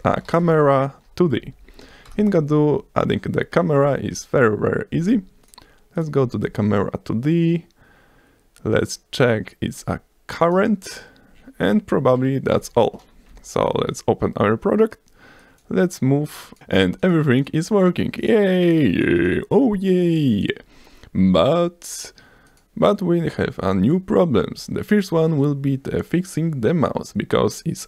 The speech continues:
under the texture. To fix it,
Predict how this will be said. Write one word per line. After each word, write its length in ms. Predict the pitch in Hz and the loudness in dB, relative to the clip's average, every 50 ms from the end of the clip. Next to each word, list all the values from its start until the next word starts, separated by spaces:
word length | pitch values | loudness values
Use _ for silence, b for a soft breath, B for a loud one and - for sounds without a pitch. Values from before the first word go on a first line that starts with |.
| - - | -6 -2
under 540 | 165 185 190 185 175 170 156 156 156 151 147 | 0 2 2 2 0 0 0 0 0 0 0
the 220 | 123 92 104 143 | 0 0 0 0
texture. 560 | - - 90 90 - - - - - - - - - _ b b b b b b b b - | 0 -2 -4 -4 -4 -6 -10 -10 -10 -10 -12 -14 -20 _ b b b b b b b b -8
To 100 | - - | -8 -6
fix 320 | - - 190 208 196 - | 0 2 0 0 0 0
it, 300 | 160 170 208 - - - | -2 -2 -2 -2 -8 -20